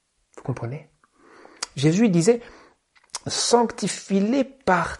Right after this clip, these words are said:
ta vérité. Mais nous nous disons, oui, mais alors, je peux être sanctifié par une partie de la vérité, le reste, ce n'est pas vraiment important. Je suis désolé, ça ne fonctionne pas comme ça. Dieu dit, toute l'Écriture.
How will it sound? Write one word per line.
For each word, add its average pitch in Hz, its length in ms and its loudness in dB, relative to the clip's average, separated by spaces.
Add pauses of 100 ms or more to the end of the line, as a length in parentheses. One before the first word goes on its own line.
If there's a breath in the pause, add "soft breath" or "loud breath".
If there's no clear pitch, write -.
(260)
ta 277 180 4
vérité. 117 640 -6 (400 loud breath)
Mais 175 100 6
nous 254 100 8
nous 233 100 6
disons, 190 280 4 (220 loud breath)
oui, 302 160 6
mais 202 120 6
alors, 190 200 4 (160 loud breath)
je 151 140 4
peux 277 220 0
être 254 120 2
sanctifié 202 480 0
par 196 180 2
une 208 120 4
partie 226 400 0
de 262 80 2
la 180 120 6
vérité, 165 380 0
le 185 140 4
reste, 185 260 0
ce 156 100 -4
n'est 139 80 2
pas 147 120 2
vraiment 139 200 0
important. 120 380 -6 (180 loud breath)
Je 156 80 0
suis 156 160 2
désolé, 143 360 0 (120)
ça - 160 0
ne 147 80 4
fonctionne 139 360 -2
pas 113 100 -4
comme 101 160 -10
ça. - 220 -18 (2750 soft breath)
Dieu 98 260 0
dit, 85 280 -10 (1500)
toute - 420 -10 (560)
l'Écriture. - 1300 -16